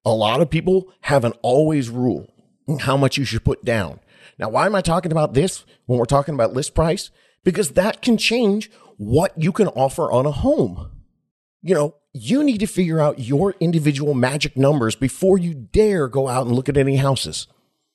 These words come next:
I just texted today with my girl Madison. She's the most incredible saver I've ever seen. She's super young, like, twenty-three years old.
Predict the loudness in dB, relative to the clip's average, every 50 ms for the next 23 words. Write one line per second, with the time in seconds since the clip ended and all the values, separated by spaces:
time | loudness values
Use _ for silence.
0 | _ _ _ -6 -4 -2 -2 -2 -4 -2 0 0 0 0 0 -4 -6 -6 -2 0
1 | 2 2 2 2 0 -2 -4 -4 -2 2 2 2 2 2 0 -2 -2 -2 -4 -4
2 | -6 -6 -8 -8 -10 _ -6 -4 -4 -6 -6 -4 -2 0 2 2 0 -2 -4 -8
3 | -8 -8 -8 -8 -6 -2 -2 0 0 -2 -2 -2 0 0 0 0 0 0 -2 0
4 | -2 -2 0 0 0 0 -2 -2 -2 -2 -4 -4 -2 -2 -2 -2 -4 -6 -12 -18
5 | _ _ _ _ _ _ _ _ -12 -8 -4 -2 -2 0 0 0 0 -2 -4 -6
6 | -8 -10 -8 -8 -8 -10 -10 _ _ -8 -2 0 0 0 0 0 0 0 0 0
7 | 0 -2 -4 -6 -8 -10